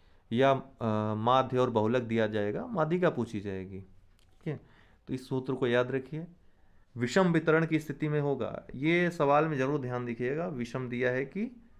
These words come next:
सममित वितरण है। सममित वितरण में तीनों इक्वल होंगे, सममित वितरण में माध्य, माध्यिका और बहुलक तीनों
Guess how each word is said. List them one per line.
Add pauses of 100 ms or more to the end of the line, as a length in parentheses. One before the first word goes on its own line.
(200)
सममित
वितरण
है।
सममित
वितरण
में
तीनों (280)
इक्वल
होंगे, (960)
सममित
वितरण
में
माध्य,
माध्यिका
और
बहुलक
तीनों